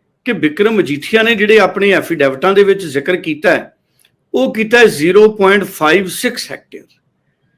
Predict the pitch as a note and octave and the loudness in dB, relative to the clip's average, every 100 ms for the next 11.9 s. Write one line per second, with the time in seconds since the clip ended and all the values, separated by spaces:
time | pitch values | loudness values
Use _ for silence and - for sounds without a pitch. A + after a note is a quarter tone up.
0 | _ _ _ _ - B3 F#4+ - _ _ | _ _ _ _ 0 2 2 0 _ _
1 | _ - - D3+ G3+ G#3+ A#3 G3+ G#3 G#3 | _ -20 -4 0 2 2 2 0 0 2
2 | G#3 G#3+ G3 E3+ F3+ F#3+ F#3+ E3 F3 F#3 | 4 4 2 0 0 0 2 2 4 6
3 | G3+ G3 - - _ _ _ _ _ - | 6 4 0 -6 _ _ _ _ _ -4
4 | G#3+ - - F#3+ G#3+ G#3+ G#3 G3+ C3+ C3 | -2 -2 0 2 4 4 4 2 0 -2
5 | D3 D3+ G3+ G#3+ G#3+ _ _ _ _ _ | 0 2 2 0 -6 _ _ _ _ _
6 | _ _ E3+ E3+ F3 D3 C#3+ F3+ F#3 F#3 | _ _ -4 -2 0 0 0 0 2 2
7 | F#3 C#3+ C3+ - F#3 F#3 - F#3+ - - | 0 -2 -4 0 2 2 0 -4 -4 -4
8 | C3+ C3+ - G3+ C4+ - _ _ _ _ | -4 -2 0 0 0 -12 _ _ _ _
9 | _ _ _ - B3 - - _ _ _ | _ _ _ 2 2 0 -8 _ _ _
10 | - D#3 D#3 - B3 G#3 A3+ G#3+ A3 F3 | -6 0 0 0 0 2 2 2 2 4
11 | D#3+ E3+ E3+ G3 F3+ D3 E3 A#2+ | 4 4 4 2 4 4 2 -2